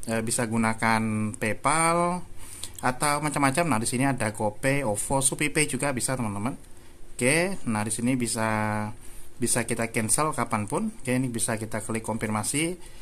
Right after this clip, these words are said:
Misalkan teman-teman menggunakan PayPal. Oke, kalau yang menggunakan yang di bawah bisa kalian pilih, teman-teman, sesuai dengan kebutuhan. Oke, kalau kita pilih yang di bawah, klik konfirmasi. Nah, ini, eh,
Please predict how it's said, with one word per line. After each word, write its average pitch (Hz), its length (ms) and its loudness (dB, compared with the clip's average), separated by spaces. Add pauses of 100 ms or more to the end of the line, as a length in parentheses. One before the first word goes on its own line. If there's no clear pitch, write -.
(180)
Misalkan 127 320 2
teman-teman 127 400 2
menggunakan 110 560 2
PayPal. 147 400 2 (1040)
Oke, 127 160 -2
kalau 117 240 2
yang 113 240 2
menggunakan 110 480 0
yang 113 160 0
di 113 80 0
bawah 110 240 2
bisa 113 240 -2
kalian 110 240 -2
pilih, 117 240 -2
teman-teman, 110 400 -2
sesuai 110 240 -4
dengan 107 80 -4
kebutuhan. 107 480 -4 (560)
Oke, 135 240 0
kalau 117 240 0
kita 117 320 -2
pilih 113 240 0
yang 110 80 0
di 107 80 -2
bawah, 123 240 2
klik 110 240 -2
konfirmasi. 110 640 0 (720)
Nah, 113 160 4
ini, 180 400 2
eh, 139 640 2